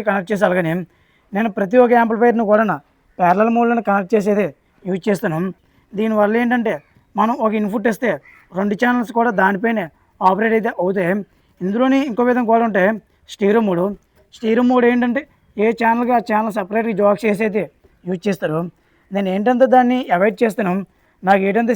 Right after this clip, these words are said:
సింగిల్ జోక్ మీదనే సౌండ్ పర్ఫార్మెన్స్ బాగా వస్తుంది. అందు గురించి ఇక్కడేమో క్రాస్ ఓవర్ యొక్క లో అవుట్‌పుట్ నుంచి డైరెక్ట్గా సబ్ యొక్క పవర్ యాంప్లిఫైయర్కి ఏ ఛానల్కి ఒక ఇన్‌పుట్ అయితే తీసుకున్నాను. ఇక్కడతో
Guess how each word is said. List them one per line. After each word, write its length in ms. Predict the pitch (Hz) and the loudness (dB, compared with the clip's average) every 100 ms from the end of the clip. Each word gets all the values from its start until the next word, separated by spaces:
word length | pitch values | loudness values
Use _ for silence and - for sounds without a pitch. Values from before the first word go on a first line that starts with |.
| 226 | -2
సింగిల్ 240 | 208 202 | -2 2
జోక్ 160 | 226 233 233 | 4 4 4
మీదనే 240 | 240 233 156 - _ _ - | 2 0 -2 -6 _ _ 0
సౌండ్ 240 | 202 214 | 2 2
పర్ఫార్మెన్స్ 340 | 220 214 226 202 185 | 0 0 -2 0 4
బాగా 120 | 196 196 | 4 2
వస్తుంది. 280 | 214 156 165 170 - - - | -2 -4 -4 -6 -14 -18 -6
అందు 140 | 175 185 | -2 0
గురించి 260 | 196 156 156 185 - _ _ _ _ _ _ _ _ _ _ _ _ - _ _ - - _ - 196 | -2 -2 -2 -2 -6 _ _ _ _ _ _ _ _ _ _ _ _ -20 _ _ -20 -20 _ -10 -4
ఇక్కడేమో 300 | 202 220 240 | 0 0 2
క్రాస్ 240 | 214 208 220 | 4 4 6
ఓవర్ 100 | 254 | 4
యొక్క 180 | 240 240 | 4 6
లో 60 | 226 240 | 8 8
అవుట్‌పుట్ 300 | 233 240 226 | 6 0 -4
నుంచి 160 | 190 139 _ _ _ - | -4 -8 _ _ _ -4
డైరెక్ట్గా 380 | 175 202 233 240 202 | 0 4 4 2 -2
సబ్ 200 | 190 202 | 0 2
యొక్క 200 | 233 208 151 135 _ _ - | 2 2 -4 -4 _ _ -2
పవర్ 180 | 196 214 | 2 4
యాంప్లిఫైయర్కి 420 | 233 233 233 220 - 196 | 2 2 0 -2 -2 -2
ఏ 100 | 202 | 0
ఛానల్కి 320 | 226 226 190 139 _ _ - | -2 -2 -4 -8 _ _ -4
ఒక 80 | 196 254 | -2 -2
ఇన్‌పుట్ 240 | 202 185 233 | -4 -2 0
అయితే 100 | 226 190 | 0 0
తీసుకున్నాను. 380 | 196 196 170 151 196 180 _ _ _ _ _ _ _ - 196 | -4 -2 -4 -4 -6 -8 _ _ _ _ _ _ _ -12 -4
ఇక్కడతో 260 | 220 208 | 0 2